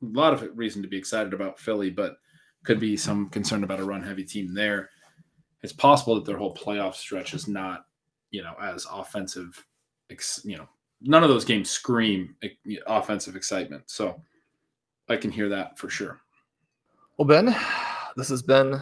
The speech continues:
Speaker 2: a lot of fun. We got two bonus rounds. You can never go wrong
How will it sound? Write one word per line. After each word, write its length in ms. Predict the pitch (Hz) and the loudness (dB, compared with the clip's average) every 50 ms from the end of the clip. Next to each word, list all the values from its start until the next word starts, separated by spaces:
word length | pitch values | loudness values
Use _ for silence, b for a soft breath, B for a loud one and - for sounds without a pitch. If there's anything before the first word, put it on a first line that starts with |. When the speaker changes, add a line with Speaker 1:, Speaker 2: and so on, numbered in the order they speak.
| - - - | -6 -6 -2
Speaker 2:
a 60 | 120 | 2
lot 160 | 123 123 127 127 | 4 6 6 6
of 140 | 123 - | 6 4
fun. 340 | - 113 143 165 180 175 165 - | 4 4 4 4 2 0 -4 -4
We 120 | 131 120 | -2 2
got 340 | - 110 107 - - - - | 4 4 4 4 0 -4 -6
two 500 | - - 143 139 143 143 143 143 139 - - _ _ - | 0 4 6 6 8 6 6 2 0 -4 -10 _ _ 2
bonus 420 | 120 123 135 147 147 143 - - | 2 2 4 2 0 0 0 2
rounds. 640 | 135 135 131 139 147 151 156 160 151 - - - - _ - | 2 4 6 6 4 4 2 -2 -4 -4 -6 -8 -10 _ -10
You 100 | 135 127 | -8 -6
can 140 | 220 214 | -4 -2
never 240 | 220 123 120 113 123 | -2 0 2 2 4
go 100 | 120 120 | 4 4
wrong 400 | 120 117 117 120 120 123 120 - | 2 2 2 2 0 0 -2 -4